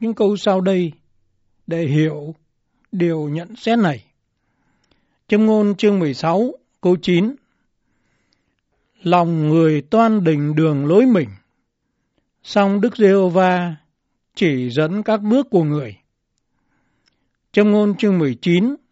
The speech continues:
câu hai mươi mốt: "Trong lòng loài người có nhiều mưu kế,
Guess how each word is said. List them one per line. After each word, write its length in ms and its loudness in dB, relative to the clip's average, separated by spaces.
câu 260 2
hai 180 0
mươi 140 -4
mốt: 260 -2
"Trong 220 2
lòng 320 -2
loài 300 -4
người 340 0
có 120 -6
nhiều 400 0
mưu 280 2
kế, 380 0